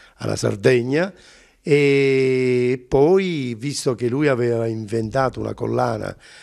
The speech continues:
dedicata ai presepi e che si trova qui nella biblioteca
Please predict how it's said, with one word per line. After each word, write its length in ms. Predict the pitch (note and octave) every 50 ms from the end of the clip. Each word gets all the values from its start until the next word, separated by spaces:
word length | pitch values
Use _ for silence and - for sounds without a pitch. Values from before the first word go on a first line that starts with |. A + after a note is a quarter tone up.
| - _ -
dedicata 640 | - G#2+ G2+ A2 G#2 - B2 B2 A#2+ A2+ - A2+
ai 120 | G#2 G#2
presepi 500 | - - G#2+ G#2 - C3 B2+ A#2 - G2 -
e 120 | - A2+
che 140 | - - G#2+
si 120 | - G#2
trova 380 | G2 - A2+ A#2+ A#2+ A2 G#2 -
qui 260 | - - C3+ B2 A2+ - - - - - -
nella 240 | - B2+ A2+ A2+ A2
biblioteca 680 | G2+ A#2+ A2 G#2 A#2 A#2 - C#3+ C3+ A#2+ G#2+ A2+ A2 G#2+